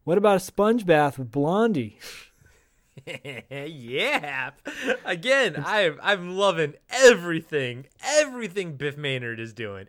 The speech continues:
Speaker 2: Everything.
Speaker 1: I love it. I love it too. And Lena's like, "He didn't understand a word you said." And Jack's like, "Sure he did," which he actually did.
Speaker 2: Yeah.
Speaker 1: He's paying attention.
Speaker 2: Oh, yeah.
Speaker 1: The, yeah, he basically puts him in the tub, and they turn the water, sp-, uh, the,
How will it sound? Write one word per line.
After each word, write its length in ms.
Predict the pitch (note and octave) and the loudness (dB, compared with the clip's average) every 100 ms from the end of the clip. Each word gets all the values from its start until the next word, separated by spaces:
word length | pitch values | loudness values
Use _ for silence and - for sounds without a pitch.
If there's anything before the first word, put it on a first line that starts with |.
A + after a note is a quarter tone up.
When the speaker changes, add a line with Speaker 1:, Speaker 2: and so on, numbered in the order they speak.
| _ | _
Speaker 2:
Everything. 640 | - G#3+ F#3+ D#3+ C3 B2+ D3 | -2 -2 -2 -2 -4 -4 -4
Speaker 1:
I 20 | |
love 160 | D#3 D3 | -2 -4
it. 140 | D3+ _ _ _ - | -8 _ _ _ -6
I 100 | C3+ | -2
love 200 | C#3+ C3+ | 0 0
it 100 | C3 | -2
too. 180 | - C3+ | -2 -2
And 100 | B2 | -2
Lena's 260 | C3 C3+ B2+ | -4 -6 -6
like, 140 | B2 | -8
"He 100 | - | -6
didn't 220 | B3 F3+ | -4 -4
understand 360 | B2+ B2 - D3 | -6 -8 -10 -10
a 60 | |
word 240 | C#3 D#3 D3+ | -6 -6 -6
you 80 | D3 | -10
said." 400 | - G3 D3+ G#2+ | -10 -8 -8 -10
And 160 | G#2+ | -14
Jack's 260 | G#2+ A2+ - | -12 -12 -12
like, 140 | A2 | -14
"Sure 260 | - - F3 | -10 -8 -6
he 140 | B2+ | -8
did," 300 | G#2 G#2 G2+ - _ _ _ | -12 -16 -20 -20 _ _ _
which 140 | D3 D#3 | -12 -6
he 100 | F3 | -4
actually 220 | F#3+ C3 | -4 -8
did. 240 | A2+ B2+ G2+ _ _ _ _ _ - | -10 -12 -16 _ _ _ _ _ -20
Speaker 2:
Yeah. 80 | B3+ - _ _ _ _ | -20 -20 _ _ _ _
Speaker 1:
He's 100 | E3 | -12
paying 160 | E3+ C3+ | -8 -8
attention. 380 | - A2+ - D4 | -8 -14 -12 -8
Speaker 2:
Oh, 160 | F#4+ | -8
yeah. 100 | F4 C4+ A3 | -8 -14 -10
Speaker 1:
The, 120 | C3+ C3+ _ _ | -10 -10 _ _
yeah, 180 | D3 D3 | -4 -4
he 100 | A#2 | -2
basically 320 | D#3+ E3+ E3 | 0 0 0
puts 180 | D3+ E3 | -4 -2
him 60 | D#3 | -2
in 60 | |
the 60 | C#3 | -4
tub, 420 | - D3+ C#3+ C3+ - _ _ | -2 0 2 -2 -8 _ _
and 200 | C#3 C3 | -6 -2
they 80 | C3 | -4
turn 220 | - D3+ | -4 -4
the 60 | B2+ | -2
water, 260 | A#2+ C3 C3+ | 0 0 0
sp-, 220 | - - | -6 -14
uh, 180 | D3 A#2+ | -10 -8
the, 160 | A#2 | -10